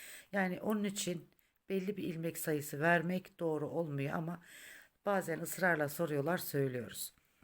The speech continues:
Evet, tüm ilmeklerime bakın, her ilmeğimi iki defa ördüm. Şimdi modelin ikinci sırasındayım. Modelin birinci sırasını tamamladık.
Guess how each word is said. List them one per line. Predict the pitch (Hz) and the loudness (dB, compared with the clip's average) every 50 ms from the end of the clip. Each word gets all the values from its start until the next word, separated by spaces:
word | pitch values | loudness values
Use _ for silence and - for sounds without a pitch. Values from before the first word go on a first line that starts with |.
| _ _ - - - - - - - _ | _ _ -20 -20 -20 -20 -20 -20 -12 _
Evet, | - 233 220 214 214 - | -2 0 0 0 0 -2
tüm | - 294 277 240 | -2 -2 0 0
ilmeklerime | 220 214 190 180 175 165 - - 165 156 143 151 165 160 | 2 2 2 2 0 -2 0 0 0 2 2 0 2 2
bakın, | 175 165 - 190 190 | 2 2 4 0 -2
her | 185 160 196 247 269 254 | -2 0 0 2 2 2
ilmeğimi | - 190 175 151 151 147 143 139 139 - | 2 2 0 2 0 0 2 2 0 0
iki | 185 190 - 208 202 | -2 0 0 2 2
defa | 151 143 147 - 170 165 135 | 2 2 4 4 4 4 4
ördüm. | 131 127 120 113 - - - - _ _ _ - - - - - - - - - - - | 2 0 0 -2 -4 -10 -14 -14 _ _ _ -20 -20 -20 -20 -20 -20 -20 -6 -4 -4 -4
Şimdi | - - - 285 233 196 147 151 143 147 - - | -2 -2 0 0 0 2 0 -2 -2 -4 -6 -4
modelin | 190 214 208 202 175 160 160 147 - | -2 0 0 0 0 0 -2 -4 -6
ikinci | 170 165 - 208 202 196 202 196 | -8 -4 -2 -2 -2 0 -2 -2
sırasındayım. | - 196 185 190 185 - - 190 185 185 185 196 190 185 | -2 0 0 0 0 0 0 0 2 2 4 4 2 2
Modelin | 175 175 165 165 156 147 147 147 | 2 0 2 2 0 0 0 0
birinci | 156 165 160 143 143 - | 0 0 0 -2 -4 -4
sırasını | - - 135 135 - - 170 180 | -4 -4 -4 -4 -4 -4 -6 -4
tamamladık. | - 143 131 127 117 113 110 - - - - - - | -2 -2 -2 -2 -2 -2 -4 -6 -8 -12 -16 -20 -20